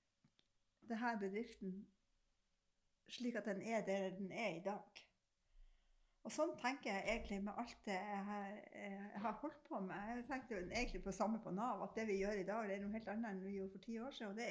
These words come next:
er summen av utviklingen som er under endring, og summen av kompetanse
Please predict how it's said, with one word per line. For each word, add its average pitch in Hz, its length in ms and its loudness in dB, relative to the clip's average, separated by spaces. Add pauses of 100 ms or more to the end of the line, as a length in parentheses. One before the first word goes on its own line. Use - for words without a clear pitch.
er 214 240 2
summen 269 560 0
av 196 240 2 (240)
utviklingen 202 640 2 (400)
som 247 220 2 (100)
er 226 460 0
under 202 180 -2
endring, 277 480 -2 (400)
og - 160 -6
summen - 720 -2
av 214 160 0
kompetanse 226 720 0